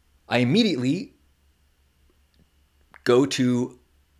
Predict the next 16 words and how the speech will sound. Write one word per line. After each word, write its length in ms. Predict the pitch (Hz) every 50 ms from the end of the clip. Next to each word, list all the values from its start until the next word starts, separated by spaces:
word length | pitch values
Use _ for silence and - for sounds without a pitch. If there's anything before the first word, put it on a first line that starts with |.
| _ _ -
messages, 640 | - 127 120 - - 104 107 104 98 98 92 - - - - -
go 200 | - 143 135 131
to 480 | 131 131 - 131 123 117 113 113 - - - _ _ _ _ _ _ _ _ _ _ -
new 280 | - 123 127 127 127 123
things 320 | 123 - 127 120 113 104
in 60 | 123
the 80 | 113 104
feed, 400 | - - 101 98 98 95 95 - - -
and 100 | - 151
there's 100 | 180 -
always 280 | 185 170 247 262 180 -
new 100 | 110 95
things 220 | - 95 95 85
in 60 | 98
the 60 | 92 87
feed. 300 | - 87 85 85 82